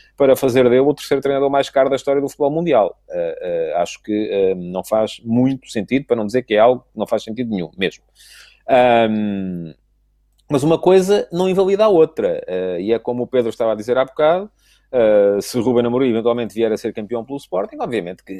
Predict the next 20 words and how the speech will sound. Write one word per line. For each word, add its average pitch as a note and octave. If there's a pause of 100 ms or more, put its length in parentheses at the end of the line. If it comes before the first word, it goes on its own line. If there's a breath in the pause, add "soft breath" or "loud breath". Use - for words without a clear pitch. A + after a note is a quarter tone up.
(120)
eh, C#2+
o A#2+
investimento B2
fica B2+
justificado. F#2+
Agora, A#2+
o A2+
que D#3
eu C3+
acho D#3 (300 loud breath)
é D3+
que D3+
os C3
investimentos D#3+
são E3
feitos E3+
com D3
base D#3
num C#3+
racional, A#2+